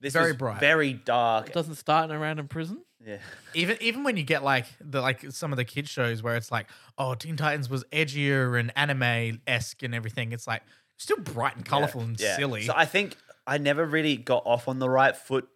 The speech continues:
Speaker 1: with them. And then I didn't see Dark Knight in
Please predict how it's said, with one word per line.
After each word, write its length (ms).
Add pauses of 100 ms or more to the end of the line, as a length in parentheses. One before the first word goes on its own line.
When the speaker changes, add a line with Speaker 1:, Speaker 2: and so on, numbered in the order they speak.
Speaker 1:
with 200
them. 260 (260)
And 100
then 200 (100)
I 220 (320)
didn't 240
see 500
Dark 280
Knight 380
in 360